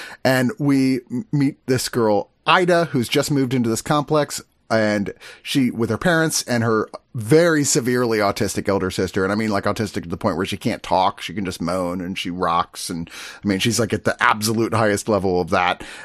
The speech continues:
And she meets somebody in, uh, the complex who's a ki-, kid named Ben, who, you know, it seems like, hey, they're gonna be friends. And we're a little worried at the, from the beginning about Ida, because the movie makes clear right from the beginning,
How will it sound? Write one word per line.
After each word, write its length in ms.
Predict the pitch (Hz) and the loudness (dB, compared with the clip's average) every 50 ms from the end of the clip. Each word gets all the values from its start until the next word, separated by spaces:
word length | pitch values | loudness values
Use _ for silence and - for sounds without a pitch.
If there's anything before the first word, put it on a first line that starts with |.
| - _ - | -14 _ 0
And 480 | 123 123 123 123 117 117 113 110 104 - - - - - - - _ _ - 175 156 | 2 2 4 2 2 2 2 0 0 -2 -8 -18 -20 -20 -20 -20 _ _ -20 -8 -2
she 180 | - - 214 | 2 2 4
meets 480 | 196 185 160 170 180 - - - - - _ _ _ - | 4 4 4 2 0 0 -2 -2 -2 -4 _ _ _ -8
somebody 600 | - - 165 139 139 139 139 143 139 139 135 120 - _ | 0 2 2 4 4 4 4 4 4 2 2 0 -4 _
in, 380 | - 127 127 127 120 123 123 120 | 0 0 2 2 4 4 2 2
uh, 200 | 113 - 82 104 - _ _ _ _ _ _ | 0 0 -4 -6 -8 _ _ _ _ _ _
the 160 | - 123 120 | 0 0 0
complex 720 | 113 - 135 113 113 - - 120 107 101 - - - - - _ - _ _ _ | 2 2 2 0 0 2 2 2 2 2 0 -2 -6 -6 -6 _ -20 _ _ _
who's 420 | _ - - 113 120 120 117 107 - | _ 0 2 4 4 4 2 0 -2
a 40 | 113 | -2
ki-, 160 | - - - - - | -2 -4 -4 -4 -2
kid 180 | - - 143 123 | -2 0 0 2
named 280 | 135 131 127 120 107 | 2 2 2 0 2
Ben, 440 | 98 113 117 120 110 107 107 110 120 - - - - - - - _ _ - _ - | 2 2 2 4 4 2 2 2 0 -4 -8 -16 -20 -20 -20 -20 _ _ -20 _ 0
who, 340 | 143 160 151 151 147 156 202 | 2 2 2 2 0 -6 -2
you 100 | 214 240 | 0 2
know, 100 | 240 185 | 2 4
it 60 | 202 208 | 2 2
seems 200 | - 269 247 262 | 2 2 2 2
like, 120 | 240 233 | 2 2
hey, 140 | 247 262 254 | 2 2 2
they're 120 | 202 208 | 2 2
gonna 120 | 202 240 214 | 2 2 2
be 100 | 220 202 | 2 2
friends. 380 | - - 131 139 151 170 - | 2 2 2 2 2 2 2
And 80 | 208 196 | 2 2
we're 80 | 226 | 2
a 40 | 254 | 2
little 200 | 277 285 254 190 | 4 4 4 4
worried 360 | 151 165 180 165 139 131 117 | 4 4 4 4 4 2 2
at 160 | 104 104 123 113 | 2 0 0 0
the, 60 | 107 | -2
from 160 | - 127 120 | 0 0 0
the 40 | 113 | 0
beginning 260 | 107 104 135 131 123 | 2 2 2 2 4
about 200 | 113 113 104 - | 4 2 2 4
Ida, 280 | - 110 120 120 113 104 | 4 2 4 4 2 2
because 280 | 95 101 - 110 101 104 | 0 0 0 -2 0 0
the 60 | 110 | 0
movie 240 | 110 117 117 110 117 | 2 2 2 2 2
makes 260 | 110 110 107 - - | 0 0 0 -2 -6
clear 320 | - - 151 135 123 117 | -2 0 2 4 4 4
right 140 | 113 104 - | 2 0 0
from 100 | - 120 | -2 -4
the 40 | 101 | -4
beginning, 460 | 110 123 175 190 170 143 127 120 | 0 0 2 2 2 2 0 0